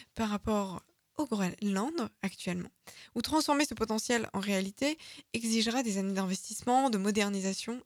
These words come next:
et de stabilité politique. Et c'est ré-, réellement le retour des empires, de l'impérialisme des ressources. Cette intervention illustre un phénomène plus global, le retour des empires et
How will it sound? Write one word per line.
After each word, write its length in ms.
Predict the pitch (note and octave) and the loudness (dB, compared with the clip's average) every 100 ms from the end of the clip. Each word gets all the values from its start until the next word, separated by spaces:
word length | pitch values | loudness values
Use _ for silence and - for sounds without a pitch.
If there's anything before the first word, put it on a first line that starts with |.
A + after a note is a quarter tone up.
| - | -4
et 140 | G3+ - - | -4 -4 -10
de 80 | G3 | -10
stabilité 520 | - A3+ F3+ - - | -6 -8 -8 -8 -8
politique. 580 | - - - - - - _ _ _ _ _ _ _ _ | -6 -8 -10 -16 -20 -20 _ _ _ _ _ _ _ _
Et 80 | C4+ | -4
c'est 180 | - A3+ | -2 -2
ré-, 180 | G3 G#3+ | -2 -2
réellement 460 | B3 A3+ G3 A3 | 0 2 2 2
le 100 | C4+ | 2
retour 340 | G#3+ G3 - A3 | 2 0 0 0
des 160 | G3+ | 2
empires, 580 | G3 F#3+ - - - - _ - | 0 -2 -8 -10 -12 -18 _ 0
de 80 | |
l'impérialisme 720 | F#3+ F#3 G#3+ G3 G3 A3 A#3+ G3 | 0 0 0 2 4 2 2 0
des 100 | G3 | -2
ressources. 520 | - - - - - - - - - | -4 -10 -12 -14 -14 -16 -18 -18 -16
Cette 220 | - D4 | -4 0
intervention 480 | B3 A#3+ A3 A3 D#4 | 0 0 0 0 2
illustre 400 | C4+ G#3 C4 - | 2 0 -2 -4
un 60 | F#3+ | -2
phénomène 360 | G3 F#3+ A#3 | 0 0 0
plus 180 | - A3+ | -2 -4
global, 480 | G#3+ G3+ G3+ F#3 A3+ - - - _ | 0 0 0 -2 -6 -16 -20 -20 _
le 160 | G#3+ | 2
retour 500 | A3 G#3+ - G#3 A3+ - | 4 2 0 -4 -6 -4
des 180 | G3 | -4
empires 560 | F#3+ F#3 - B3 - _ _ _ | -4 -6 -10 -16 -20 _ _ _
et 160 | G#3 G#3 | -6 -6